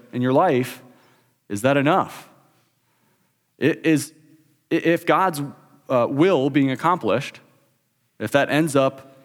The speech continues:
with you being imprisoned, John, is that enough? That's tough. That's tough. That's a tough question, isn't it?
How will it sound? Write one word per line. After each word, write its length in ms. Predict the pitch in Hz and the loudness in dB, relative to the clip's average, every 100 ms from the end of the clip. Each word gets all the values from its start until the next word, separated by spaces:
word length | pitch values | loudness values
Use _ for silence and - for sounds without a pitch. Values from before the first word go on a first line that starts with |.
| _ _ _ - | _ _ _ -10
with 160 | 113 139 | -4 -2
you 100 | 127 | 2
being 200 | 135 123 | 2 0
imprisoned, 600 | 110 175 208 135 117 - - _ | -2 -2 0 0 -4 -8 -20 _
John, 440 | 107 101 98 101 110 _ _ _ _ _ _ _ _ _ - | -6 -4 -2 -6 -10 _ _ _ _ _ _ _ _ _ -16
is 80 | 92 | -4
that 140 | 113 | 0
enough? 560 | 123 139 196 - - - - _ _ _ _ _ _ _ _ _ - | 2 2 0 -2 -14 -20 -20 _ _ _ _ _ _ _ _ _ -14
That's 160 | 87 | -10
tough. 460 | - 120 - - - _ _ | -2 -2 -2 -14 -20 _ _
That's 120 | - - | -20 -4
tough. 280 | 113 85 | -4 -4
That's 160 | - - | -8 -12
a 20 | |
tough 220 | - 104 | -6 -6
question, 320 | - 104 - 90 | -2 -4 -4 -8
isn't 180 | 87 | -8
it? 100 | 60 | -10